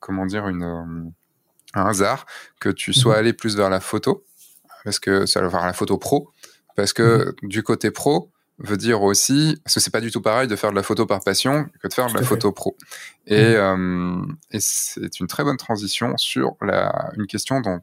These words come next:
Speaker 1: on voulait, euh, enfin, tu voulais parler avec moi et, euh, et je voulais aussi parler avec toi, euh, puisque on l'a dit au tout début, tu fais de la photo pro, mais tu fais pas mal de types de photo pro. Rien que sur
Speaker 2: Mhm.
Speaker 1: ton site, euh, je, je reviens sur ton site,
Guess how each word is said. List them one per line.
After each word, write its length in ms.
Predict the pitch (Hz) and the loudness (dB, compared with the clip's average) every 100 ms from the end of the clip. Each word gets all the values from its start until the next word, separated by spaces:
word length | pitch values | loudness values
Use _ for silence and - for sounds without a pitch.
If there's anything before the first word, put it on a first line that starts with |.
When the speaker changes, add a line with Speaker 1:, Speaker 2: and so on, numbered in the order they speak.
| - | -6
Speaker 1:
on 100 | 92 | -6
voulait, 240 | 85 104 127 | -4 0 2
euh, 560 | 123 95 92 90 95 104 | 4 2 0 -4 -8 -10
enfin, 340 | - 95 95 95 | -6 -6 -6 -10
tu 180 | - | -4
voulais 260 | 92 95 135 | -2 0 0
parler 300 | 143 113 113 | 2 0 0
avec 240 | 107 101 | 2 0
moi 340 | 101 113 123 - | 2 2 2 0
et, 60 | 107 | 2
euh, 460 | 101 110 101 87 90 - - | 4 4 4 2 0 -8 -8
et 180 | - 90 | -2 -2
je 140 | 82 113 | 2 0
voulais 240 | 98 107 | 2 0
aussi 200 | 104 - | 0 -2
parler 240 | 101 95 113 | 0 2 2
avec 260 | 98 90 | 2 2
toi, 200 | - 135 - - - - | 0 -2 -4 -14 -12 -2
euh, 300 | 101 95 92 | 2 2 0
puisque 240 | - - 135 139 - _ _ _ - - _ _ - | -2 2 4 2 -2 _ _ _ -20 -20 _ _ -2
on 60 | |
l'a 100 | 104 | 0
dit 100 | 101 123 | 2 0
au 60 | |
tout 140 | 107 101 | 0 -2
début, 400 | 98 98 165 180 | -2 2 2 2
tu 220 | - 98 | -2 -4
fais 320 | - - 120 | -4 2 2
de 60 | 107 | 4
la 120 | 92 | 0
photo 280 | 92 104 104 | 0 -2 -2
pro, 220 | - 156 | 0 2
mais 100 | 156 | 2
tu 160 | 98 - | -2 -4
fais 120 | 107 | -6
pas 200 | - 101 | -4 -2
mal 320 | 143 156 98 | 0 0 -2
de 60 | 95 | -4
types 220 | - 135 | -4 -4
de 100 | 101 | -2
photo 260 | - 101 110 | -2 0 0
pro. 300 | - 139 - - _ _ | 2 0 0 -12 _ _
Rien 180 | 107 127 | -2 -2
que 60 | |
sur 140 | - 123 | 0 2
Speaker 2:
Mhm. 60 | 120 | 2
Speaker 1:
ton 100 | 110 | 0
site, 400 | - 139 139 - - | 0 0 -2 -12 -6
euh, 420 | 101 90 90 90 98 | -4 -2 -2 -2 -6
je, 120 | 95 92 95 | -8 -8 -6
je 120 | 95 | -2
reviens 440 | 101 113 139 131 | -2 0 0 0
sur 160 | - 95 | -4 -10
ton 160 | - | -14
site, 320 | 101 139 147 | -6 -4 -4